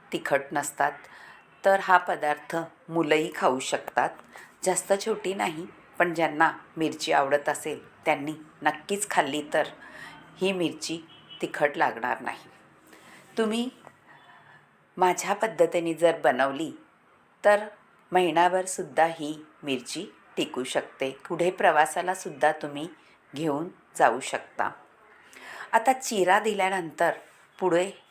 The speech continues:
काय करायचं आहे, व्हिडिओ संपूर्ण पहा. जास्त वेळ ना-, न लागता झटपट होणारी मिरचीची रेसिपी नक्कीच तुम्हाला आवडेल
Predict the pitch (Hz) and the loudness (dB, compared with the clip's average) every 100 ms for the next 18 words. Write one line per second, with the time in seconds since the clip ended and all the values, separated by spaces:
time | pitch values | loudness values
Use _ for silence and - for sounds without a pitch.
0 | - - 160 156 - 156 135 135 160 147 | -20 2 4 4 0 0 0 0 -6 -4
1 | 165 151 - 147 147 139 160 151 - - | -8 -12 -16 -2 -2 2 0 0 -12 -6
2 | - 147 123 - 131 127 135 131 - - | 4 4 2 -2 0 2 2 2 0 -4
3 | - _ _ - - - - - - 202 | -10 _ _ -20 -20 -18 -18 -8 2 4
4 | - - 233 220 208 208 175 - - 190 | 4 4 6 6 4 4 2 -6 -14 0
5 | 185 196 190 156 - 180 165 - - - | 4 6 4 0 0 0 0 -4 -16 -14
6 | - - - - - 196 - _ 208 214 | -14 -16 -20 -14 -2 -2 -2 _ 0 2
7 | 190 156 147 165 135 - - 160 135 - | -2 -2 -4 -6 -10 -14 -4 -2 -2 -4
8 | 165 156 165 151 135 - 139 143 156 - | -8 -6 -4 0 0 0 -8 -8 -10 -10
9 | _ _ - 175 180 - 233 233 196 175 | _ _ -2 -2 -2 -4 -4 0 0 2
10 | 165 160 143 156 151 | 2 2 2 0 -2